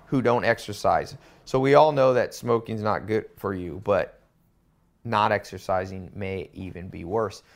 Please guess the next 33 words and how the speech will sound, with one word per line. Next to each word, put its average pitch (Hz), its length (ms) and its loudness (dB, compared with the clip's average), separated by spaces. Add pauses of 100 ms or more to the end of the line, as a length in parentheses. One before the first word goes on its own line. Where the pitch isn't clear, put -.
(220)
I 107 60 0
read 113 240 2
the 104 120 2
average 104 340 2
Amish 104 340 -4
person 95 460 -8
walks 95 400 -2
eighteen 104 460 -10
thousand 98 420 -2
steps - 460 -8
a 92 40 -10
day, 90 340 -6
and 92 120 -14
the 76 100 -14
average 98 380 -10
one 95 160 -10
of 90 140 -10
us 95 240 -6
in 95 80 -12
the 92 40 -10
modern 95 360 -4
world 87 200 -4
walk 78 360 -8
two 185 180 -6
thousand 82 500 -6
steps - 360 -16
a - 40 -16
day. - 200 -18 (1000)
Mind 170 320 4
games 139 300 0
for 135 80 -8
the 127 80 0
brain. 127 560 0